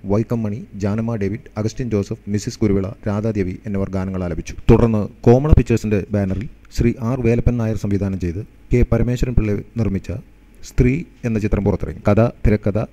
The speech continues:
ഗാനരചന തിക്കുറിശി സുകുമാരൻ നായരായിരുന്നു. ചിദംബരനാഥിന്റെ സംഗീതത്തിൽ പി ലീല, സാവിത്രി ആലപ്പുഴ, വൈക്കം മണി, ചിദംബരനാഥ്, തിക്കുറിശി, മേടയിൽ സുകുമാരി എന്നിവർ ഗാനങ്ങൾ ആലപിച്ചു. കൈരളി പിക്ചേഴ്സിന്റെ ബാനറിൽ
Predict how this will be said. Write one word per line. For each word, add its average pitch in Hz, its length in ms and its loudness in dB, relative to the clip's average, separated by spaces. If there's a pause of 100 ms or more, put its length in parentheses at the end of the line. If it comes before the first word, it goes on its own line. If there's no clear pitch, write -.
(800)
ഗാനരചന 104 440 2 (420)
തിക്കുറിശി 123 360 0
സുകുമാരൻ 101 380 0
നായരായിരുന്നു. - 560 -8
ചിദംബരനാഥിന്റെ 123 680 0
സംഗീതത്തിൽ 101 500 -2 (200)
പി 117 140 2
ലീല, 110 320 0 (220)
സാവിത്രി 117 380 2
ആലപ്പുഴ, 98 380 -2 (260)
വൈക്കം 107 320 0
മണി, 101 240 -6 (240)
ചിദംബരനാഥ്, 104 540 0 (320)
തിക്കുറിശി, 113 480 0 (280)
മേടയിൽ 117 300 0
സുകുമാരി 98 440 -4 (120)
എന്നിവർ 98 300 -4 (340)
ഗാനങ്ങൾ 120 440 0
ആലപിച്ചു. 92 420 -2 (160)
കൈരളി 127 260 -6
പിക്ചേഴ്സിന്റെ 110 460 -6
ബാനറിൽ 90 380 -8